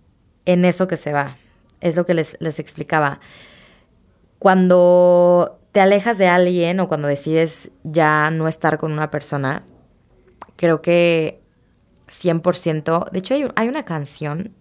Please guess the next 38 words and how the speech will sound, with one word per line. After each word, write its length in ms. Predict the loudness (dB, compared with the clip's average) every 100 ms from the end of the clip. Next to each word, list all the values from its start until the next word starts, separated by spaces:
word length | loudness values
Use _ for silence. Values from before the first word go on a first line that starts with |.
| _ _ -20 -20 -20 -8
no 60 |
me 40 | -6
acuerdo 200 | -4 -4
si 220 | -4 -2
es 180 | -4 -2
de 240 | -4 -4 -6
Elsa 300 | -6 -4 -6
y 100 | -6
el 120 | -8
mar, 280 | -8 -10 -14 _ _ _ _ -14
creo 180 | -12
que 100 | -8
sí, 280 | -10 -10 -14 _ _
que 80 | -4
la 80 | -2
venía 160 | -2
escuchando 400 | -6 -10 -8 -8
ayer, 300 | -6 -8 -12 _ _ _ -20 _ _ _ 0
que 100 | 2
decía 500 | 2 0 0 0 0
como, 500 | -4 -4 -6 -8 -12
güey, 320 | -4 0 2 0
literal, 500 | -2 0 0 0 -4
o 100 | -8
sea, 300 | -6 -8 -12 -12
sentí 440 | -4 -4 -2 -6
que 100 | -2
con, 280 | 0 0 -4 0
ah, 140 | 2
no, 200 | 2 -2
que 100 | -4
decía 200 | -6 -6
como, 200 | -4 -4
güey, 320 | 0 0 0 _ -4
no 200 | -2 -2
sé 200 | -4 -6
por 280 | -6 -8
qué 380 | -6 -4 -4 -6